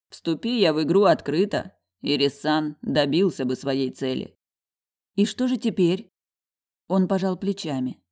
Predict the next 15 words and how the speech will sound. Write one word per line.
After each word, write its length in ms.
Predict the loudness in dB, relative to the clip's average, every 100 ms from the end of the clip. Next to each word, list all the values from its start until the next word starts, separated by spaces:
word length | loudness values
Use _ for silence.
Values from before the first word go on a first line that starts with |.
| _ _ _ _ -4
"Риссан 560 | -2 0 2 4 4
мёртв. 380 | 4 2 0 -8 _ _
Изъятая 640 | -4 0 2 4 2 2
у 80 | 0
пленных 440 | 0 0 2 0 0
шеирдов 520 | 0 0 0 -2 -2
память 380 | 0 0 -2 -6
показала, 560 | -4 -2 0 0 0
что 220 | -2 -6
в 80 | -4
поясе 400 | -2 0 0 0
астероидов 600 | -2 -2 -2 0 -2 -4
скрываются 600 | -6 -4 0 0 -2 -4
их 140 | -6 -2
корабли. 560 | 0 0 0 -2 -4